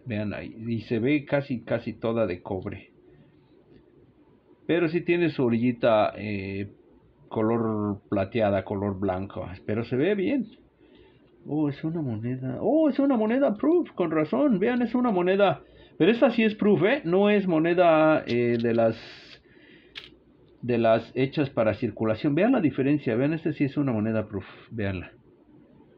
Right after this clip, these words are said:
Vean el acabado espejo, pero ya está circulada, esta no es, vean, vean lo fea que está, eh, tiene aquí esta parte de aquí.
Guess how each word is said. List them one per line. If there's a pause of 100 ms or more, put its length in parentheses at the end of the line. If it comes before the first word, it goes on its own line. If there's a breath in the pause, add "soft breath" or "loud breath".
(360)
Vean
el
acabado
espejo,
pero
ya
está
circulada,
esta
no
es,
vean, (240)
vean
lo
fea
que
está,
eh,
tiene
aquí
esta
parte
de
aquí.